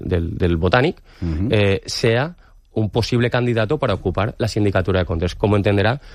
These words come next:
Speaker 1: nosotros no lo vamos a permitir y ahí es donde la garantía del Partido Socialista.
Speaker 2: El señor Muñoz ha estado mucho tiempo en la maquinaria del partido. Yo
Speaker 1: Ujú.
Speaker 2: creo que ahora descansa más tranquilo estando en el puesto en el que está, pero bueno, eso es otra teor-, esa es otra
Speaker 1: Eso
Speaker 2: cosa.
Speaker 1: son teorías.
Speaker 2: Sí, son teorías.
Speaker 1: <laughs>
Speaker 2: Eh,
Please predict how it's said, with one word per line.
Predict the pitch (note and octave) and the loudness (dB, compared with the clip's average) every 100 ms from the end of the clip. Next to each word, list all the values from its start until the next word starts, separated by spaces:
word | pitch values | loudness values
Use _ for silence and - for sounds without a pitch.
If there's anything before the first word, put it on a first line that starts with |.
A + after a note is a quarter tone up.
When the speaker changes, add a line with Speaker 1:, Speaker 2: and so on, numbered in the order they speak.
| - | -2
Speaker 1:
nosotros | A2 G2+ G2 A#2+ | -2 0 0 0
no | G#2+ | 0
lo | G2+ | 0
vamos | F#2+ F#2+ F#2 | 0 0 -2
a | |
permitir | F#2+ B2+ C#3+ G3+ A#3 - | -2 0 0 -2 -4 0
y | G#2 | 4
ahí | F#2 G#2+ | 4 4
es | |
donde | G#2 G#2 G#2 G2+ F#2+ | 2 0 0 0 0
la | G2+ | 0
garantía | G2 F#2 A#2 | 0 0 0
del | |
Partido | A2+ F#2+ F#2 | 0 -2 -2
Socialista. | F2+ F2 - - | -2 -2 -4 -4
Speaker 2:
El | - G#2+ | -2 0
señor | - G2+ | 2 4
Muñoz | A2+ A2 A#2+ C3+ - | 4 4 4 2 -2
ha | |
estado | F#2+ G#2+ G2 | -6 -4 -4
mucho | F#2+ G#2 | -2 -2
tiempo | G#2+ G#2 A#2+ | -2 0 0
en | G#2 | 0
la | F2+ | 0
maquinaria | F2+ F#2 G2 A2+ G#2 | -4 -2 0 0 0
del | E2+ | -2
partido. | D2+ - - - G#2+ - | -4 0 2 2 0 -6
Yo | - | -4
Speaker 1:
Ujú. | G#2+ | 2
Speaker 2:
creo | F#2 - | 2 2
que | |
ahora | F#2+ E2+ | -2 -2
descansa | D#2+ - G2 - | -4 -2 0 0
más | F2 F#2+ | 0 0
tranquilo | F2 E2 B2 A2 F2 E2+ F2 | 0 0 2 2 0 0 0
estando | F2 G#2 G#2 G2+ | 0 2 2 2
en | G2 | 2
el | E2+ | 0
puesto | A2 G#2+ G#2 | 0 0 0
en | |
el | F#2+ | 0
que | |
está, | G#2+ F3+ | 2 0
pero | A2+ A2+ | 0 -2
bueno, | C#3+ G2 | 0 -2
eso | A2 | -4
es | G#2 | -4
otra | G#2 G#2 | 0 0
teor-, | G2+ G2+ | 0 -2
esa | F2+ G2+ A2+ | -2 -2 0
es | |
otra | A#2 G#2+ | 0 -2
Speaker 1:
Eso | G2+ | 0
Speaker 2:
cosa. | A#2+ G2 | 0 2
Speaker 1:
son | G#2+ | 0
teorías. | G2+ F2+ F#2 F#2 - | 0 0 -2 -6 -2
Speaker 2:
Sí, | C#3 | -2
son | B2 B2+ | 0 -2
teorías. | A2 F2 D#2+ - | -2 0 0 2
Speaker 1:
<laughs> | D3 | 0
Speaker 2:
Eh, | D3+ A#2+ | 0 0